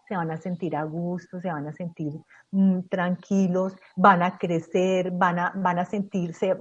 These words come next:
apropiados de su lugar, de su trabajo, y van a generar una lealtad. Y eso hace que disminuyamos la rotación de los empleados.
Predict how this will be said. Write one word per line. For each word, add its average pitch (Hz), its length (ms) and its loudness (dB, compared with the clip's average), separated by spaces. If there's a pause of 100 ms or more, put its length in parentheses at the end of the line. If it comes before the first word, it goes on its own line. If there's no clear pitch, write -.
apropiados 185 960 6
de 170 140 -2
su 170 240 -4
lugar, 160 460 0 (320)
de 185 140 -2
su 180 160 -2
trabajo, 165 440 6
y 202 40 0
van 175 180 0
a 175 60 -4
generar 165 400 -2
una 170 180 0
lealtad. 143 640 -2 (600)
Y 302 200 8
eso 214 280 6
hace 185 220 2
que 233 160 -2
disminuyamos 180 800 -2
la 190 140 0
rotación 165 480 -4
de - 80 -12
los 160 160 -8
empleados. 175 600 -2